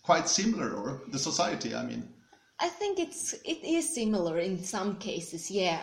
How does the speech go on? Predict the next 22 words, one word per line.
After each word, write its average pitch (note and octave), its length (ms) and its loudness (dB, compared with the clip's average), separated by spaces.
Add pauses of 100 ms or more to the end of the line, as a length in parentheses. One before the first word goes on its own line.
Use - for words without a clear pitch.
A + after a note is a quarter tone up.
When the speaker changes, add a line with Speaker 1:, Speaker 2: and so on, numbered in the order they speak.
(140)
Speaker 2:
Of - 160 -10
course, D4+ 440 4 (280)
this - 320 -2
kind A3+ 200 -2
of G#3+ 120 -4 (120)
sport - 600 -2
gymnasium F#3 720 0
you're F#3+ 180 2
not F#3+ 260 -4
used F3+ 360 2
to, D#3 180 -4
and F3 240 -6 (340)
for G#3 100 -4
me A3 260 4
it G#3 140 2
was F3 240 0
really E3 320 0
nice F#3 340 0
to G3+ 100 -4
<laughs> F#3+ 140 -2
have A3 220 -4
this - 360 -4